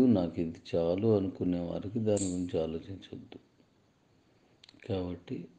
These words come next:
ఆ వారానికి ఒకసారి అనేది కూడా చేసుకోండి. ఒక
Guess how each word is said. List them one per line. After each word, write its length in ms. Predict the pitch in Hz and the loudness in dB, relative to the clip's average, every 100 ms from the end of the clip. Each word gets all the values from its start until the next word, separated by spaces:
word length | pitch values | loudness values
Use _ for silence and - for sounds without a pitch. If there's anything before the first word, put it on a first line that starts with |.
| _ _ _ | _ _ _
ఆ 140 | 107 104 90 | -8 -6 -6
వారానికి 500 | 90 104 113 113 101 | -6 2 4 4 2
ఒకసారి 380 | 90 - 101 92 | -4 -4 -2 0
అనేది 300 | 87 90 95 | -2 -4 -4
కూడా 240 | 87 92 107 | -4 -4 -4
చేసుకోండి. 600 | 82 78 - - - - _ _ _ _ _ _ - _ _ _ _ - _ | -4 -4 -6 -8 -8 -12 _ _ _ _ _ _ -20 _ _ _ _ -20 _
ఒక 280 | 107 107 - | 0 0 2